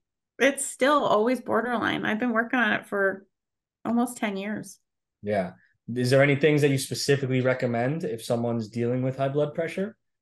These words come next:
Speaker 1: Well, for me, it's to know the, what's working in the back.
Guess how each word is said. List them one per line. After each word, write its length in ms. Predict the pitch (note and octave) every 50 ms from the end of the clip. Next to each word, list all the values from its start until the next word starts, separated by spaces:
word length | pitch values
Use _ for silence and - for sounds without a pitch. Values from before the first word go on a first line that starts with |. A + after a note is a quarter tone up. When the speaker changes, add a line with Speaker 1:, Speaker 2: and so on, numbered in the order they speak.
| _ _ _ _ _ _ _ _ _ _ _ _ _ _ _ _ _ _ _ _ _ _ _ _ _ _ _ _ _ _ _ _
Speaker 1:
Well, 140 | B3 D4 D4
for 160 | D4 D4 D4
me, 220 | C#4+ D4+ F4 G4+ G4
it's 220 | F#4+ F#4+ - -
to 140 | - - C#4+
know 420 | A#3 A#3 A3 A#3 A3+ A3+ A#3+ A#3+ A#3+
the, 420 | G#3+ A#3+ A3+ G#3+ G3+ A3+ A#3+ - - - _ _ _ _ _ _ _ _ _ _ _ _ _ -
what's 380 | - - G#3 A3+ A#3+ A#3 -
working 340 | - A3+ A#3 A#3 - C4+ A#3+
in 100 | A#3 G#3+
the 80 | G3 F#3
back. 460 | G3 G3+ A3 B3 G#3 - - -